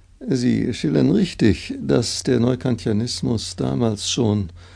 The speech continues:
in der Auflösung begriffen war und selbst mein Lehrer Paul Nathorp,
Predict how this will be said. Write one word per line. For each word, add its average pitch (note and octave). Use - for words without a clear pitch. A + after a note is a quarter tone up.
in A2+
der G#2+
Auflösung G#2
begriffen A2+
war D3+
und C3+
selbst -
mein A#2+
Lehrer B2+
Paul B2+
Nathorp, G#2+